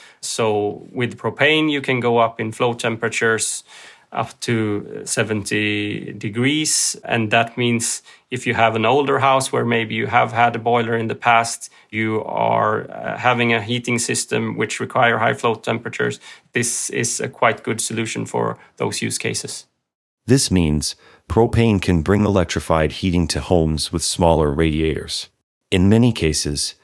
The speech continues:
Speaker 2: they don't need to be replaced by bigger ones or by floor heating. That can make the switch to heat pumps much more affordable. This will accelerate the decarbonization of heating.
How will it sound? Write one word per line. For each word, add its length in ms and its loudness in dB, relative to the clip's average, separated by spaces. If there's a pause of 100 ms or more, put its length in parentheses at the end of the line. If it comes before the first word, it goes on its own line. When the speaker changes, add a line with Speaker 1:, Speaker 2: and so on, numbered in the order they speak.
(200)
Speaker 2:
they 120 6
don't 300 4
need 240 6
to 80 -4
be 160 4
replaced 640 0
by 140 2
bigger 360 2
ones 480 0 (300)
or 140 6
by 180 2
floor 320 0
heating. 400 -6 (720)
That 180 4
can 180 4
make 200 4
the 80 -2
switch 400 0
to 100 -2
heat 340 -6
pumps 360 -2
much 260 2
more 240 2
affordable. 560 -2 (720)
This 260 2
will 160 4
accelerate 640 2
the 60 2
decarbonization 1000 0
of 160 -10
heating. 380 -6